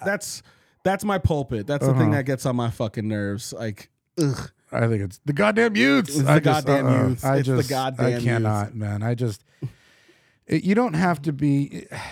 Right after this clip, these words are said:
Speaker 2: <sighs> you don't have to be a genius or anything like that, but just spatial awareness, common sense, acknowledging that you are not the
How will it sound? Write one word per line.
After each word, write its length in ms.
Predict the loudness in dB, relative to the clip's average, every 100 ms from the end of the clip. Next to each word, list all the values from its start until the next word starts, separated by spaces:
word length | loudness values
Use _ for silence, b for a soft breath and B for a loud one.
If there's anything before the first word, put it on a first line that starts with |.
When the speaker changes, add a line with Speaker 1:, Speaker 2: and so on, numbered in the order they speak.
| B
Speaker 2:
<sighs> 360 | B B -20 -6
you 140 | -2
don't 80 | -2
have 100 | -2
to 60 |
be 100 | -2
a 40 | -2
genius 380 | 0 -2 -2 -2
or 40 |
anything 200 | -4 -2
like 100 | -4
that, 220 | -2 -4 -2
but 100 | -2
just 320 | -4 -4 -14
spatial 500 | -8 -4 -4 -2 -4
awareness, 540 | -2 -2 0 0 -4
common 440 | -6 -4 -2 -2 -4
sense, 500 | -2 0 0 -2 -8
acknowledging 720 | -4 -2 0 0 0 -2 0
that 180 | -2 -4 b b b
you 180 | -2 0
are 40 |
not 180 | 0 -2
the 120 | -6